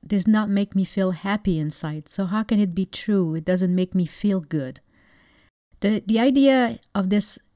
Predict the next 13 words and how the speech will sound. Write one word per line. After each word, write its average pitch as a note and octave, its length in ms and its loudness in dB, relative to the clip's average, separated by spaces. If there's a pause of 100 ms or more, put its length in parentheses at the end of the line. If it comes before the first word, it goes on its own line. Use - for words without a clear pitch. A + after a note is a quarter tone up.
information F#3+ 580 0
I'm E3+ 100 0
sharing F#3+ 360 2
here F3 260 0
with E3+ 260 -4
you A#3 280 4 (100)
is F#3+ 200 -6
to G#3+ 400 -2 (320)
help C#4+ 260 2 (320)
to A#3+ 100 4
navigate A3 540 4
through F#3+ 240 2
life. F3+ 680 -2